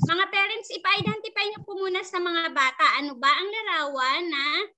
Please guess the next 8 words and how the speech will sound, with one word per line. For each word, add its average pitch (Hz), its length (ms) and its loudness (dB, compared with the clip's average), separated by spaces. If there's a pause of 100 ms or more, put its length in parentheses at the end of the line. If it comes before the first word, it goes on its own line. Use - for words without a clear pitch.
(280)
nasa 320 320 -6
pamimilian. 277 1120 -2
Pagkatapos, 320 800 -4
tsaka 370 400 0
nyo 349 240 -4
itanungin 349 720 -6
sa 359 160 -12
kanya, 302 320 -8